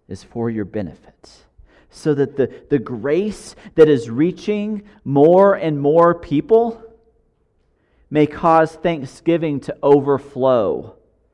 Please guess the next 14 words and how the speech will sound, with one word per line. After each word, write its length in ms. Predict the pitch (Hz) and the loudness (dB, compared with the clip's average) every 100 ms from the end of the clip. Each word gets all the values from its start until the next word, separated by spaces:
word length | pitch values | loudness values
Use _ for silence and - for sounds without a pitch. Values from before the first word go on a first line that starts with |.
| _ _ _ _ _ _ _ _ _ _ | _ _ _ _ _ _ _ _ _ _
to 140 | - 120 | -8 -6
the 120 | 113 | -6
glory 600 | 107 117 127 127 120 - | -6 -4 -2 0 -2 -4
of 200 | 92 - | -10 -10
God. 440 | 92 80 65 - _ _ _ _ _ _ _ _ _ _ _ _ _ _ _ _ _ | -10 -10 -14 -20 _ _ _ _ _ _ _ _ _ _ _ _ _ _ _ _ _
So 160 | _ 110 | _ -14
don't 400 | 110 117 123 - | -10 -8 -8 -8
lose 280 | 131 123 120 | -8 -8 -10
heart. 540 | - 98 95 - _ - _ _ _ _ _ _ _ _ _ _ _ _ _ _ _ _ _ _ 117 | -12 -10 -10 -12 _ -20 _ _ _ _ _ _ _ _ _ _ _ _ _ _ _ _ _ _ -12
Don't 300 | 120 127 123 | -2 -2 -2
lose 240 | 113 87 - | -6 -10 -10
heart. 460 | - 71 58 _ _ _ _ _ - | -14 -14 -14 _ _ _ _ _ -2
Though 220 | 131 131 - | 0 0 -2
outwardly 840 | 110 - 156 147 147 147 156 | -6 -4 -4 -4 -4 -6 -6